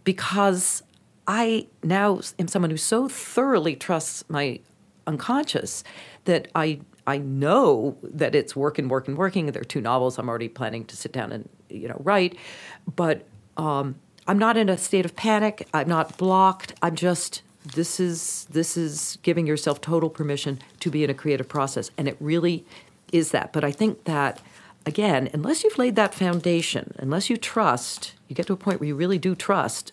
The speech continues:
that you are, uh, a writer and that you're always writing, then, then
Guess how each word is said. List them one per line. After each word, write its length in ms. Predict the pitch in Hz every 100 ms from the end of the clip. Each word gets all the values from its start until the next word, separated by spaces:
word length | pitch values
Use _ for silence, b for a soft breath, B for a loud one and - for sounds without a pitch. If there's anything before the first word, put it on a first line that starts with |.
| 139
that 360 | 139 131 131 - B B B B B - -
you 360 | 143 147 143 143
are, 420 | 147 135 135 131 B B B _ _
uh, 400 | 139 131 123 120 - _ -
a 60 | 139
writer 420 | 127 143 180 240
and 140 | 123
that 160 | - -
you're 100 | -
always 300 | 127 127 -
writing, 420 | 131 143 156 143 B B B B B - - -
then, 720 | 185 196 277 294 277 254 247 -
then 380 | 165 208 202